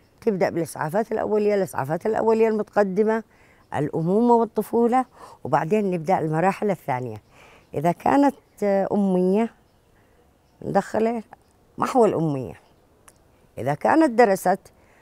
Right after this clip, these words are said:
نعمل دروس باللغة الإنجليزية، آه، نعمل تدريب بالخياطة، الكمبيوتر، ال-، آه، شغال يدوية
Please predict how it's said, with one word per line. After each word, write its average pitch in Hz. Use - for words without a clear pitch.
نعمل 156
دروس 196
باللغة 196
الإنجليزية، 185
آه، 151
نعمل 160
تدريب 175
بالخياطة، 202
الكمبيوتر، 208
ال-، 151
آه، 151
شغال 196
يدوية 190